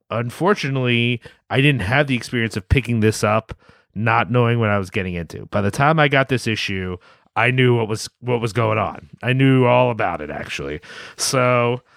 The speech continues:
um, you know, maybe I would feel differently if I was, you know, a teenager in nineteen eighty-four, and I'm excited about this new comic, and I pick it up, and,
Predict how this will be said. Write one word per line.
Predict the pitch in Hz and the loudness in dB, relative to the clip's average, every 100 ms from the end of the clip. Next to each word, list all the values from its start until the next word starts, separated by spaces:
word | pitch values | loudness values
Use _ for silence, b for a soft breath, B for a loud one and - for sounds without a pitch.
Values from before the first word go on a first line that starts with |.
| b b _ | b b _
um, | 131 127 123 113 - _ | 0 2 2 0 -8 _
you | 120 143 | -2 -2
know, | 104 | 0
maybe | 123 139 147 | 0 2 2
I | 147 | 2
would | 151 | 2
feel | 175 156 | 0 0
differently | 190 170 143 139 | 0 -2 -2 0
if | 127 | 0
I | 123 123 127 | 0 2 2
was, | 120 120 120 117 - - b b b | 0 -2 -2 -4 -8 -16 b b b
you | 107 | -2
know, | 110 104 98 - | -2 -2 -6 -8
a | 92 92 | -10 -10
teenager | - - 147 143 131 123 | -10 -4 2 2 4 2
in | 120 | 2
nineteen | 113 117 123 | 2 0 2
eighty-four, | 123 120 - 117 113 110 110 107 - b b | 2 2 0 0 2 2 2 0 -2 b b
and | b 95 92 92 | b -6 -6 -8
I'm | 98 95 | -8 -8
excited | 92 - 127 131 | -4 2 2 4
about | 127 123 | 2 2
this | 123 - | -2 -2
new | 120 | -6
comic, | - 107 113 110 101 | -4 -4 -4 -4 -6
and | |
I | 92 | -6
pick | 123 120 | -4 -2
it | 110 | 0
up, | 107 - | 0 0
and, | 90 | -6